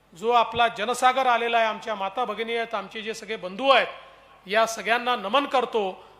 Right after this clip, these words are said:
आणि विशेषतः या ठिकाणी परमपूजनीय आचार्य विशुद्ध सागरजी महाराज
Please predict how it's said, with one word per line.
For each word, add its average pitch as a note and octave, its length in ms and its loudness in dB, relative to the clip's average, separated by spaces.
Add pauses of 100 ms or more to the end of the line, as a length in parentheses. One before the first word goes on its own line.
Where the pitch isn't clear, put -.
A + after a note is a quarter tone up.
(160)
आणि F#3+ 140 -4
विशेषतः A3+ 600 2 (520)
या A3 140 2
ठिकाणी A#3+ 560 0 (760)
परमपूजनीय A#3+ 920 0
आचार्य A#3+ 580 2 (520)
विशुद्ध G#3+ 380 -2
सागरजी A#3 480 0
महाराज A#3 460 6